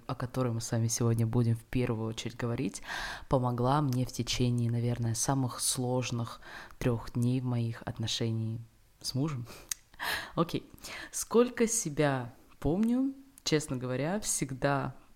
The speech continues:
много читала, особенно мотивационных книжек и вообще любую доступную мне литературу по саморазвитию, психологии и личностному росту.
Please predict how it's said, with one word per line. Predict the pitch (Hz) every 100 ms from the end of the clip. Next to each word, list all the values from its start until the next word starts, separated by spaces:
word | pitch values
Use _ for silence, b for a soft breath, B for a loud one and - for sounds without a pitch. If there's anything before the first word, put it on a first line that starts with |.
| - -
много | 147 131 131
читала, | - - 190 175
особенно | - 151 135
мотивационных | 135 131 127 - 143 123 123
книжек | - 185 214 156 -
и | 139
вообще | 127 123 - 143
любую | 123 131 131 123
доступную | 120 131 - 143 127 120
мне | 123
литературу | 120 123 - 123 117
по | -
саморазвитию, | 117 117 120 160 214 - 135
психологии | - 123 - 123 151 165 127 120 131
и |
личностному | 127 123 127 - 120
росту. | 117 117 -